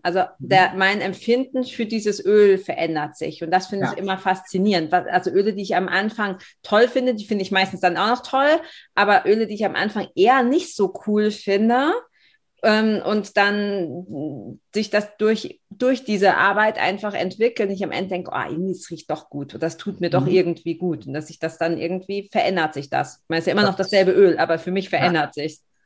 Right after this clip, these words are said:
Speaker 2: Das ist faszinierend. Also, ähm, es gibt bei mir wirklich ein Öl, das geht einfach nicht.
Speaker 1: Welches
Speaker 2: Also
Speaker 1: ist
Speaker 2: ich
Speaker 1: das?
Speaker 2: nenne das immer, das ist mein Grippeöl.
Speaker 1: <laughs>
Speaker 2: Wenn ich dieses Öl benutze,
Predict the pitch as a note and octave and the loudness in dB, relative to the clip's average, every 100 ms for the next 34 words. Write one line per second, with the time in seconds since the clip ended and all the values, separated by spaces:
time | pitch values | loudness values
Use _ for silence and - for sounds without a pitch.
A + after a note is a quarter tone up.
0 | _ C3+ C3+ C3+ - C#3+ E3 D3+ C3 C3 | _ 0 2 2 2 0 0 -2 0 2
1 | B2+ A#2+ B2+ C3 - - - _ _ _ | 2 0 -2 -2 -6 -18 -20 _ _ _
2 | _ B2+ B2 B2+ C3+ - D#3 C#3+ D3 C3 | _ 0 2 2 2 2 0 2 4 6
3 | D3 D#3 D#3+ D#3 D3 C#3+ B2 C3+ C3+ B2+ | 6 6 2 2 -2 0 2 2 2 0
4 | - B2 A#2+ A2+ A2 A#2 - G#2 G#2 - | -2 -4 -2 -4 -6 -6 -10 -14 -16 -18
5 | _ _ _ _ _ _ _ C#3+ B2 C3 | _ _ _ _ _ _ _ -2 0 -2
6 | - C3 F#3+ C#3+ D3+ E3 - D#3 D3+ C#3+ | -6 -2 4 4 4 2 0 2 4 4
7 | C#3 C3+ C#3+ D3 C#3 B2 - D3+ D3 F3 | 2 -2 -2 2 2 2 -2 -4 -2 -4
8 | - E3+ F3+ A3+ C#4+ _ - A3+ A#3+ - | 0 2 2 2 -4 _ -6 -4 -2 0
9 | E4+ D3 - F#3 F#3+ A3+ F#3 F#3 F#3+ D#3+ | 4 4 2 -2 0 0 2 2 4 2
10 | G3 A#3 - G#3+ G#3+ A#3 | 0 -2 -2 0 0 -2